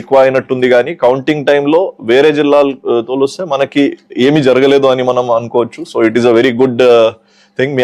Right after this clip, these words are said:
అందరూ కూడా సహకరించడం చాలా చాలా ముఖ్యము. మీరు during the,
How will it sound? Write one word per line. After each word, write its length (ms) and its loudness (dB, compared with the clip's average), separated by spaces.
అందరూ 280 2
కూడా 200 2
సహకరించడం 640 0
చాలా 260 2
చాలా 140 2
ముఖ్యము. 360 -4
మీరు 240 2
during 240 0
the, 120 2